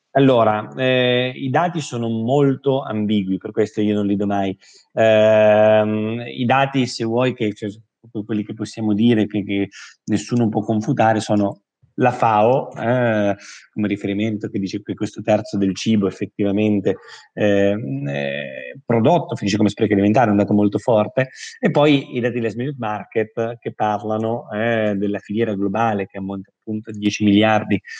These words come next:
eh, a livello di spreco, e globale intendo proprio da produzione fino a mura domestiche,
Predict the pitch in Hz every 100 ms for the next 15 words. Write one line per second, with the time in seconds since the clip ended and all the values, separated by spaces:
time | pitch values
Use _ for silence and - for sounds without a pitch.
0 | - - - 110 110 98 101 101 - -
1 | 113 110 98 - - 113 110 139 131 104
2 | 123 123 110 117 113 101 - 107 104 -
3 | 127 127 123 - 113 104 98 104 143 131
4 | 127 - 113 104